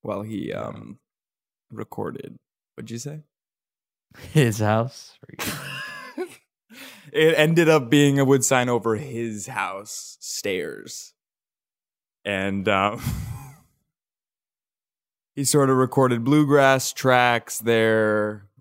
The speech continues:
Speaker 1: I love the music. I love the vibration. And so I put it on my thigh ration.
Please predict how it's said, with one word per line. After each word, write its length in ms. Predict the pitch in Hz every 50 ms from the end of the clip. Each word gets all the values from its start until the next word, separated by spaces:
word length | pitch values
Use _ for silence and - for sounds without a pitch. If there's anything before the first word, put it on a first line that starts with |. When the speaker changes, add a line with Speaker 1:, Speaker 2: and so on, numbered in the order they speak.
| _ -
Speaker 1:
I 180 | 104 104 101
love 260 | 104 98 85 85 76 90
the 80 | 73
music. 640 | 73 73 87 95 82 64 65 73 71 71 69 - -
I 60 | 80
love 240 | 76 82 78 71 -
the 100 | - 71
vibration. 1500 | 58 65 60 57 64 62 64 57 - - - - 123 _ _ _ - - - - - - - - 53 53 - - 120 - _ _ _ _ _ -
And 160 | - 78 -
so 220 | - - 71 -
I 80 | 62 -
put 200 | - - - -
it 140 | - - 58
on 140 | 57 64
my 140 | 64 58 - -
thigh 680 | - - - - - - - - - - - 131 131 123 _ _ _ _ _
ration. 640 | - 92 - - - - - - - - - 123